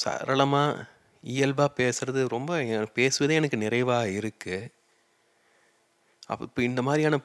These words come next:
புரிதல்கள் வந்து, அ, ரொம்ப எ-, எனக்கு சுவாரஸ்யத்தையே தருது. அதனால தான் நிறைய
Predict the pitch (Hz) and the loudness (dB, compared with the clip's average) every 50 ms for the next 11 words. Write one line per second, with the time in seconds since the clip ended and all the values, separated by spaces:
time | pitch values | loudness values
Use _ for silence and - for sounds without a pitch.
0 | - 123 131 139 143 143 139 135 139 127 120 123 117 123 131 139 156 147 120 120 | -4 -4 -2 0 0 0 0 0 0 0 0 0 -2 -4 -4 -4 -2 -2 -2 -2
1 | 135 143 135 - _ _ _ _ _ _ _ - - - 92 95 95 90 98 - | -4 -6 -8 -14 _ _ _ _ _ _ _ -14 -10 -10 -8 -8 -8 -10 -10 -12
2 | - - - - 123 143 156 156 143 131 127 107 104 101 95 98 101 107 - - | -14 -10 -6 -4 -2 0 2 2 4 4 4 2 0 0 -2 -4 -4 -6 -8 -10
3 | - 95 - - _ _ - - - - _ _ _ _ _ 107 104 98 - - | -10 -12 -12 -14 _ _ -20 -20 -20 -20 _ _ _ _ _ -10 -10 -8 -6 -6
4 | - - 107 110 120 127 123 - 123 - - 113 107 - - 95 92 98 95 90 | -2 4 6 6 6 6 4 0 -2 0 0 0 0 0 0 -2 0 0 -2 -4
5 | 90 90 - - - - - - - - - 104 120 127 143 143 127 113 107 127 | -6 -8 -8 -10 -14 -20 -20 -20 -16 -10 -6 -4 0 2 2 2 2 2 0 0
6 | 139 139 | 0 -2